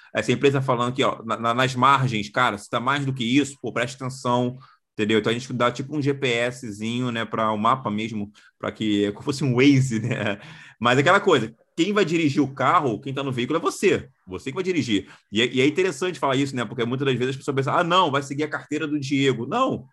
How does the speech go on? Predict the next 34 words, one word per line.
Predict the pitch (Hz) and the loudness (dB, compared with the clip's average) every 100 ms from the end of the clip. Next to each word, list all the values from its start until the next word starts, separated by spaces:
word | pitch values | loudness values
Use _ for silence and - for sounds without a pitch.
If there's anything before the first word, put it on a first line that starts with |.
| _ _ _ | _ _ _
né? | 101 107 107 | -8 -4 -2
Não | 104 131 | 0 0
é | |
assim | 170 - 151 | 0 -2 -4
que | 135 | -4
funciona, | 131 - 117 98 90 87 | -8 -6 -2 -2 -2 -6
né? | 90 | -10
Se | - | -8
fosse | - 135 | -4 -2
assim, | 139 135 | -2 -4
eu | 160 | -6
vou | 160 | -4
pegar | 165 160 | -4 -4
a | |
carteira | 156 135 147 | -4 -6 0
do | 135 | 4
Warren | 135 139 | 6 6
Buffett | 127 127 135 165 | 4 2 2 -6
e | 180 277 285 | -2 0 0
fazer, | - 254 170 | 0 -2 -2
montar | 165 170 156 | -6 -2 -2
pra | 131 | -2
mim. | 120 107 104 _ _ _ | -4 -6 -8 _ _ _
Não | 110 143 | -4 0
é, | 143 | 2
né? | 123 110 | 2 -2
Aqui | 107 131 143 | -2 -4 -4
tem | 143 | -2
várias | 131 143 170 | 2 2 2
empresas | 156 139 143 | -2 -4 -4
que | - | -2
eu | 147 | -2
não | 180 - | -2 0
tenho | 123 147 208 | 2 2 -2